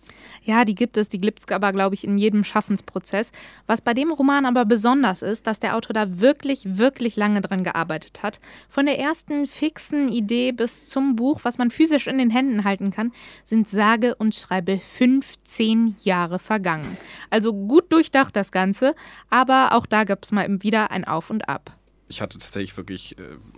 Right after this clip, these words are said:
Speaker 2: Phasen, wo ich, wo ich es geschafft hab, so vier, fünf din A vier Seiten an einem Tag zu schreiben, was einfach sehr viel ist. Ähm, wo ich dann dachte, „Okay, wenn's so weiterläuft, bin ich super schnell fertig, dann kann ich schon das nächste Buch schreiben oder <laughs> hab neue Ideen“ oder so. Und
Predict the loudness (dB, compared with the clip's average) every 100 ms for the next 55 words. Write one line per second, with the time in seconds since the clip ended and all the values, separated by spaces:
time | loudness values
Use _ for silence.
0 | -20 -14 -4 -4 -4 -6 -10 -12 -14 -16
1 | -14 -14 -12 -12 -12 -14 -16 -12 -10 -10
2 | -10 -10 -8 -10 -8 -8 -8 -12 -12 -12
3 | -8 -8 -8 -12 -10 -10 -12 -14 -18 -14
4 | -8 -8 -8 -8 -8 -8 -12 -20 -20 -20
5 | -20 -20 -20 -20 -20 -20 _ -8 -4 -4
6 | -4 -8 -8 -10 -10 -10 -14 -12 -10 -10
7 | -8 -8 -8 -10 -10 -10 -10 -8 -8 -8
8 | -6 -4 -2 -4 -6 -10 -14 -20 _ -20
9 | -16 -12 -8 -8 -6 -6 -6 -8 -12 -10
10 | -8 -6 -4 -4 -4 -4 -4 -4 -2 -2
11 | -2 -2 -4 -4 -6 -6